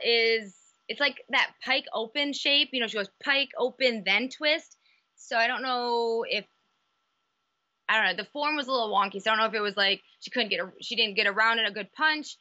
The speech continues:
Is it, she's supposed to be completely laid out, or if that is at her, indeed her technique, but just a little form issues in the tumbling. And then she finishes with a double tuck. That's, it was really low. However, she took, she s-,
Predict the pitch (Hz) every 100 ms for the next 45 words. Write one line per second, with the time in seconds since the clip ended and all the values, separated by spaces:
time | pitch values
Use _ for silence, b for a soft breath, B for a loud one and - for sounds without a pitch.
0 | _ _ - 196 - _ - - 208 -
1 | 269 294 - 285 294 262 302 285 277 262
2 | 254 240 214 - 214 214 - 180 202 208
3 | 190 - 202 190 208 196 196 190 180 190
4 | 196 208 b b b b - 196 190 -
5 | _ _ _ _ _ _ - 294 302 285
6 | 277 262 240 233 202 202 220 208 190 196
7 | 202 196 196 196 214 202 226 254 262 262
8 | 262 254 240 220 208 202 202 196 208 -
9 | 208 _ - 254 277 285 339 262 214 190
10 | 226 269 _ _ - 262 311 202 - -
11 | _ _ - 277 - 254 285 349 - -
12 | 277 -